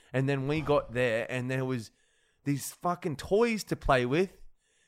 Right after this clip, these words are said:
that we wanted to mix them together. Have, imagine having a pool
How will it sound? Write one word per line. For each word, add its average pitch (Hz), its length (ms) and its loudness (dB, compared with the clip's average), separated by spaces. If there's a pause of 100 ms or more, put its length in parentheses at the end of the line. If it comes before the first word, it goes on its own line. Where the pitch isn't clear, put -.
that 156 140 -2
we 170 100 2
wanted 180 360 0
to 156 100 -2
mix 175 320 -2
them 165 160 -4
together. 123 400 0
Have, 143 160 2
imagine 170 280 0
having 175 200 0
a 143 60 2
pool 196 440 4